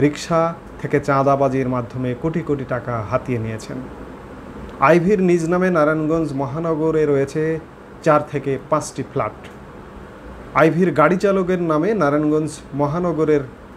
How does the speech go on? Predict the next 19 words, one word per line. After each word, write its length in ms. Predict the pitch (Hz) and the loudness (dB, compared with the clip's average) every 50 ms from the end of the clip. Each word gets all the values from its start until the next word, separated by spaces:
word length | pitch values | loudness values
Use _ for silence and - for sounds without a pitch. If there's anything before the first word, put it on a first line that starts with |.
| - - - - - - 117 107 | -18 -18 -18 -18 -16 -12 -2 6
বরকল 540 | 143 156 165 175 175 - 190 196 202 208 202 185 - - - - - | 8 8 8 8 6 2 2 2 4 2 0 -4 -8 -14 -18 -14 -8
এবং 220 | - 143 139 139 131 - | -4 -2 0 0 2 2
পানিরকল 460 | 147 156 175 196 208 190 190 170 151 | 2 4 4 2 2 2 2 2 4
এলাকায় 380 | 143 135 139 127 - 139 135 | 4 2 0 0 0 0 -2
দুটি 240 | 123 117 139 131 139 | 0 -2 -4 -4 -4
ফ্ল্যাট 300 | 127 - - 143 139 139 | -6 -2 0 0 0 2
রয়েছে। 440 | 143 151 165 165 160 170 196 208 226 214 - - - - - - - - | 2 2 2 2 0 -2 -2 -2 -2 -4 -8 -16 -16 -18 -16 -14 -6 0
মেয়র 360 | 135 151 170 185 190 - - | 4 6 6 6 6 4 2
আইভির 540 | - 143 147 151 143 - 143 160 165 160 160 156 - - - - - - - - | 2 2 2 2 2 0 0 -2 -2 -2 -4 -8 -10 -16 -18 -18 -18 -18 -8 2
তার 220 | - 151 151 147 147 147 151 | 4 6 6 6 4 4 0
অনুসারীদের 640 | 156 156 196 202 - - 180 180 170 160 143 156 147 | 0 0 0 0 0 0 0 0 0 2 2 2 2
নামমাত্র 640 | 143 139 135 135 143 156 180 190 202 196 - 160 | 2 0 2 2 2 2 2 2 0 0 0 0
মূল্যে 460 | 151 147 143 135 135 131 139 143 143 143 - - - - - - | 0 2 2 2 2 4 4 4 4 2 0 -8 -16 -16 -14 -10
সিটি 300 | - - 180 175 196 190 | 0 2 2 2 2 2
কর্পোরেশনের 760 | 185 180 160 143 143 151 151 147 147 - 151 147 143 139 | 2 2 2 4 2 2 2 0 0 0 -2 0 0 2
অর্থায়নে 640 | 143 143 139 - - 160 160 156 156 151 143 147 156 151 - - - - - | 0 0 0 -2 -4 -4 -2 0 0 0 0 -2 -4 -6 -10 -16 -16 -8 -2
নির্মিত 580 | 131 143 151 156 151 151 151 147 156 151 156 165 - - - - - - 113 | 4 4 6 6 6 4 4 4 2 0 0 0 -6 -12 -18 -18 -14 -8 0
বহুতল 640 | 113 147 151 139 170 - - - 185 170 165 160 147 131 117 - | 4 4 4 4 2 -2 0 2 2 2 4 2 0 -2 -4 -4
ভবনের 360 | 151 143 143 160 156 151 123 | -4 0 2 2 2 2 0